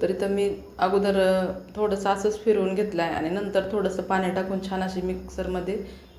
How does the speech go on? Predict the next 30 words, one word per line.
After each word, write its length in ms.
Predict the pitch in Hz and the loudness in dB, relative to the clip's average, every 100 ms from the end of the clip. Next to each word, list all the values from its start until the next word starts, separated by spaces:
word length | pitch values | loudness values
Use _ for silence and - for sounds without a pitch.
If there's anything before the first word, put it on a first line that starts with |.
| - | -6
अ, 80 | 180 | -2
याची 220 | 185 190 | 0 4
एकत्र 380 | 220 220 220 214 | 4 6 4 4
पेस्ट 400 | 220 220 - 185 | 6 6 4 -6
करून 260 | 190 190 | -4 -2
घेतलेली 380 | 190 208 180 175 | 0 0 0 -2
आहे 260 | 180 185 196 | -2 -2 -4
आणि 220 | 180 180 | -4 0
गॅस 280 | 202 214 - | 0 0 0
थोडासा 380 | 220 208 214 202 | 0 2 -2 -2
मोठा 280 | 208 208 | -2 -2
केला 280 | 185 196 180 | -2 -2 0
होता 360 | 175 - 208 190 - - - - - | -2 -4 -6 -8 -14 -18 -20 -18 -10
आणि 180 | 175 175 | -8 -4
कांदा, 380 | 175 208 196 190 | 0 2 2 2
टोमॅटो 420 | 190 196 185 190 | 0 0 0 0
इकडं 300 | 185 180 202 254 - - - - - - - | 0 0 -2 -4 -8 -14 -20 -20 -20 -20 -10
तोपर्यंत 340 | 196 190 190 185 185 | -6 -2 -2 -2 0
तेलामध्ये 480 | 190 180 170 175 170 | 0 2 0 -2 -2
टाकलं 280 | 196 196 214 | -2 -2 -2
होतं 260 | 202 202 202 - - - - | -2 -2 -4 -8 -18 -18 -8
आणि 160 | 175 | -4
इथं 280 | 190 196 190 | -2 0 0
मसाला 420 | 190 196 196 185 | 0 -2 -2 -2
पण 280 | 185 185 175 | 0 -2 0
तयार 180 | 190 185 | 2 2
करून 300 | 180 185 185 | 0 -2 0
घेतलेला 420 | 190 196 165 165 | 0 -2 -2 0
आहे. 220 | 170 170 170 - - - - - | 0 -2 -6 -10 -20 -20 -20 -12
आणि 640 | 175 180 180 185 180 180 | -6 -4 -2 0 0 -2